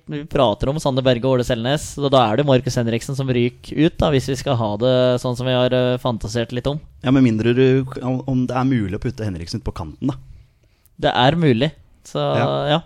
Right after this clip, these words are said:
Speaker 1: det er jo en artig tanke, men jeg, det nekter å tro at den vraker Stefan Johansen, selv om jeg er helt enig i poengene deres, så nekter jeg å tro at den, eh, vraker Stefan Johansen.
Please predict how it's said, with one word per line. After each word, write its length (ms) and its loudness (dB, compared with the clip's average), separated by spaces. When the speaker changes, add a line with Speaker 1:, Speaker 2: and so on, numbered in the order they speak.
Speaker 1:
det 100 -4
er 120 6
jo 80 4
en 100 -2
artig 220 -2
tanke, 260 -2
men 80 0
jeg, 160 -2
det 400 -10
nekter 480 -4
å 80 4
tro 160 4
at 80 2
den 160 -4
vraker 320 0
Stefan 260 -2
Johansen, 320 -6
selv 220 0
om 160 -2
jeg 400 2
er 80 -6
helt 160 -2
enig 240 0
i 60 -6
poengene 260 0
deres, 300 -4
så 160 -8
nekter 400 -8
jeg 60 -4
å 20 -10
tro 160 0
at 80 -4
den, 240 -6
eh, 160 -2
vraker 400 -4
Stefan 240 -6
Johansen. 240 -6